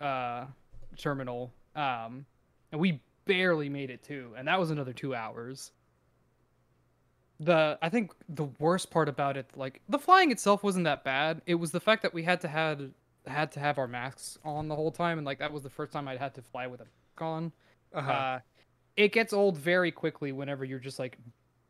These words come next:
Speaker 1: in a plane and the air is already, like, super stale, and you're just like, "Please,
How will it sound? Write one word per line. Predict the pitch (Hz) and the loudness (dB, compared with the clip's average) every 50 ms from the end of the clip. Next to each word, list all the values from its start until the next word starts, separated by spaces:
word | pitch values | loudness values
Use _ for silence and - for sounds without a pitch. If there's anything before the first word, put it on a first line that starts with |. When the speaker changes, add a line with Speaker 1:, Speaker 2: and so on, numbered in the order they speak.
| _ _ _ - | _ _ _ -6
Speaker 1:
in | 156 143 139 | -6 -4 -4
a | 131 | -6
plane | - - - 143 135 135 135 139 143 143 151 156 151 160 - | -8 -8 -4 -2 0 0 0 -2 -2 -4 -6 -6 -8 -10 -8
and | - 151 143 131 | -6 -6 -4 -4
the | 131 139 - | -6 -6 -6
air | 127 131 143 147 143 | -4 -2 -2 -2 -2
is | 139 139 | -2 -2
already, | 151 139 151 156 147 139 | -2 0 0 0 -2 -2
like, | 131 127 123 - | -6 -8 -8 -6
super | - - - - - 160 143 135 127 - 127 113 | -4 -4 -2 0 0 0 0 0 -2 -6 -10 -10
stale, | - - - 131 123 120 120 120 117 120 120 123 - _ _ _ _ _ _ _ _ - | -10 -6 -2 -2 0 0 -2 -4 -4 -6 -6 -8 -10 _ _ _ _ _ _ _ _ -10
and | 131 131 | -6 -4
you're | 135 135 | -4 -4
just | 127 127 | -2 -4
like, | 127 135 - - | -6 -8 -8 -12
"Please, | - - 208 220 220 208 208 196 170 - - | -12 -8 -4 -4 -4 -4 -2 -2 -2 -2 -2